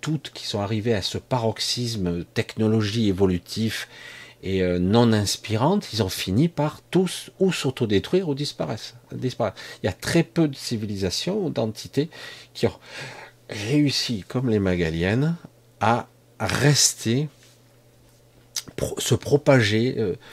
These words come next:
se multiplier, et même, euh, ensemencer de nouvelles inspirations. Ça a été mon cas, et, euh, parce que je, j'étais moi aussi dans une impasse, quelque part, piégé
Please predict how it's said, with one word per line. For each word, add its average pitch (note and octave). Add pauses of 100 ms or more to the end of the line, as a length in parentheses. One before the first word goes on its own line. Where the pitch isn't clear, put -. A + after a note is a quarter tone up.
(380)
se -
multiplier, G#2+ (680)
et A2+
même, C3+
euh, G2 (800)
ensemencer C3+
de F#2
nouvelles G#2
inspirations. F#2+ (220)
Ça -
a E2+
été E2
mon D#2
cas, A2+ (840)
et, E2+
euh, E2
parce -
que G#2
je, D#2 (240)
j'étais E2
moi E2+
aussi F#2+
dans F2
une E2
impasse, G#2
quelque -
part, A2
piégé A#2